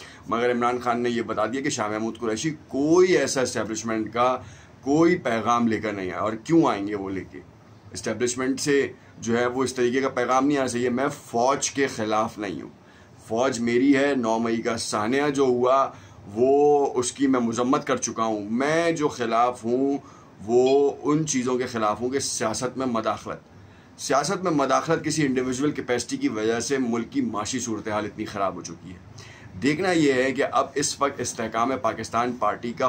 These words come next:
होने क्या जा रहा है, क्योंकि कच्चा चिट्टा तो सामने आ गया। जहांगीर तरीन ने पैसा शदीद बह-, बहा दिया दोबारा।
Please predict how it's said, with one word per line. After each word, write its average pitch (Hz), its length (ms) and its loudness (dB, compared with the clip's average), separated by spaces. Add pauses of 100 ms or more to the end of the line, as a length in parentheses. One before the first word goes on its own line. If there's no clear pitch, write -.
होने 104 300 -4
क्या 110 140 -2
जा 95 180 -6
रहा 71 120 -10
है, - 100 -18 (520)
क्योंकि 120 240 -2
कच्चा 135 340 -2
चिट्टा 135 280 -2
तो 139 140 0
सामने 113 360 0
आ 104 120 -2
गया। 110 180 -2
जहांगीर 113 400 -2
तरीन 110 220 -4
ने 117 120 -4
पैसा 107 520 -4 (280)
शदीद 120 380 -2
बह-, 113 220 -2
बहा 107 240 0
दिया 113 220 -2
दोबारा। 104 380 0